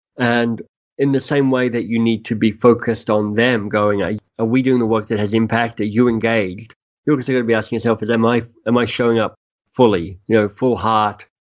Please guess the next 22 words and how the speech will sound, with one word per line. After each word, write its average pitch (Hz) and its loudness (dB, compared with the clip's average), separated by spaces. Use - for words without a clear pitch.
full 123 -2
commitment, 113 0
fully 113 2
engaged 107 -2
around 104 0
all 98 2
of 92 -6
that 95 -2
as 107 -4
well?" 92 0
So 143 -4
I 139 0
guess 165 0
I'm 156 2
collapsing 131 0
manager 123 0
and 113 -2
leader. 127 0
I'm 127 0
like, 113 0
you 135 -4
know, 110 -2